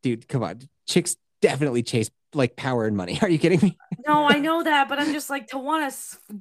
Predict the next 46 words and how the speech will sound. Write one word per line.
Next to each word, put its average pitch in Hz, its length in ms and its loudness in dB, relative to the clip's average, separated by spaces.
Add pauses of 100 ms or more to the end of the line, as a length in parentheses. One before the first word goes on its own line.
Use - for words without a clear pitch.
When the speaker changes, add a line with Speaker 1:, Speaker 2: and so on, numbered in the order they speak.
(120)
Speaker 2:
fuck 294 280 0
that? 339 320 0
That's 240 140 -12
weird. 196 560 -10 (120)
That's 240 140 -12
Speaker 1:
Now, 185 120 6
you 202 180 6
might 269 180 6
Speaker 2:
disgusting. 277 40 -2 (220)
Speaker 1:
not 160 60 -10
exactly, 185 460 -6
I 196 80 -14
don't 494 480 -2
know, 440 60 6
dude. 466 300 -2
I 202 120 -12
don't 277 100 -6
know. 277 320 -6 (100)
There's 220 220 -2
so 226 140 -4
Speaker 3:
I 240 40 -2
Speaker 1:
many 247 180 -4
ro-, 214 120 -6
like, 214 200 -8
think 262 200 -6
of, 262 140 -4
uh, 214 280 0 (280)
Lemmy 175 520 -2
from 160 260 -2
Motorhead. 139 520 -2
Dude 190 180 -4
was 208 160 -4
banging 165 500 -4
into 190 220 -2
his 208 200 -2
seventies. 151 720 -6 (300)
Speaker 3:
I 170 120 2
gotta 294 140 -2
Speaker 1:
Ridiculous. 226 640 0
Speaker 3:
say, 156 60 -18 (300)
drunk 320 360 -6
me 277 140 -8
might 208 360 -10 (1500)
Speaker 1:
Drunk 151 300 -4
you 131 180 -2
might? 110 340 -4